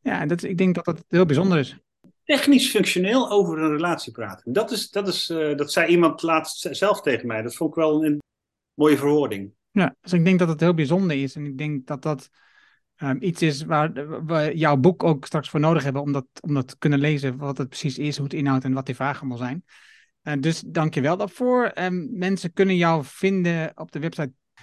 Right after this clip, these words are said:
Speaker 1: grip on trust punt com. Dan, eh, kun je daar meer vinden over, nou ja, vertrouwen, maar ook over jouw tools en je presentaties en allerlei dingen die je doet.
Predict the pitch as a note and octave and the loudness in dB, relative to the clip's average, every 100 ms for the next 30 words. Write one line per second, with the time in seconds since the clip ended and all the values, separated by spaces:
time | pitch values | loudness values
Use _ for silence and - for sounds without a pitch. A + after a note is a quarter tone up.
0 | _ _ - G#3+ A#3 - _ D#3+ D3+ C#3 | _ _ 2 2 2 -16 _ -2 0 -2
1 | - F#3+ F3 - F3 C#3 - A#3 C4 F4 | 0 0 -2 -4 -4 -4 0 2 2 -2
2 | _ _ _ _ _ _ - - - _ | _ _ _ _ _ _ -20 -20 -20 _
3 | D#3+ D#3 D#3 - C#3+ C#3 C3 E3 D#3 D3 | 0 0 0 -4 -6 -6 -2 0 2 2
4 | E3 D#3+ - F#3+ F#3 D3+ - D3+ C#3+ C#3 | 2 2 0 0 0 -2 -6 -8 -6 -6
5 | C3+ B2 E3+ A#2 G2 _ _ - _ _ | -6 -6 -8 -10 -12 _ _ -20 _ _
6 | _ D3+ C3 C#3+ E3 G3+ - _ D3 D3 | _ -10 -2 2 2 0 -2 _ -8 -6
7 | C#3+ C#3+ D3 C3+ C#3 B2+ B2+ G3 G3 F#3 | -6 -4 -4 -4 -4 -6 -2 0 2 0
8 | D#3 C3+ B2+ B2 B2+ - C3+ C#3+ C3 B2+ | 0 0 0 0 -4 -4 -4 -2 0 -2
9 | C3+ C#3 C3 C3 A#2 B2 - - - - | -2 -6 -6 -6 -8 -10 -16 -20 -20 -20
10 | _ _ B2+ C3 C3 C#3 D3 D#3+ F3 | _ _ -4 0 2 2 4 2 2